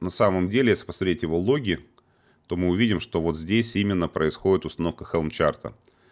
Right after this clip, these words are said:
То бишь вот, в итоге происходит вот здесь, в этом джобе. А уже само приложение, оно уже разворачивается в namespace, э, где он тут у нас? Ingress Nginx.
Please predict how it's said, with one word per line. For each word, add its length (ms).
То 120
бишь 200
вот, 340
в 100
итоге 320
происходит 520
вот 100
здесь, 240
в 60
этом 240
джобе. 340
А 200
уже 280
само 300
приложение, 840
оно 340
уже 340
разворачивается 1120
в 580
namespace, 1160
э, 840
где 180
он 100
тут 180
у 40
нас? 280
Ingress 380
Nginx. 520